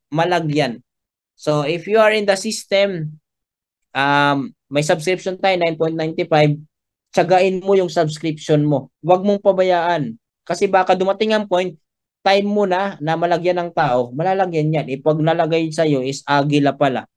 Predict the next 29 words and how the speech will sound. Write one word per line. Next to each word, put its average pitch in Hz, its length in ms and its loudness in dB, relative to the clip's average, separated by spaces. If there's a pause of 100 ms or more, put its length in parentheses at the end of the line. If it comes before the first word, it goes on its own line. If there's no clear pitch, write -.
(120)
matindi 143 400 0
umataw, 143 560 -2 (400)
hindi 139 240 -2
dadami 123 560 2
yan. 127 400 2
Pero 220 240 4
I'm 226 160 2
not 226 160 0
tolerating 180 800 0
na 156 80 4
wag 147 160 2
kang 165 160 0
mag-invite. 113 720 -2 (160)
<laughs> 185 800 2
Grabe 147 320 4
ka 139 160 2 (160)
naman. 135 400 0 (400)
<laughs> 185 420 -8
Di 135 60 -2
ba? 143 320 2
Ano 208 240 2
bang 202 160 2
gusto 180 320 -2
mo? 175 80 0
Kumita 175 400 -2
ng 185 160 -2
mabilis 185 560 2
o 170 480 4
mabagal? 156 640 -2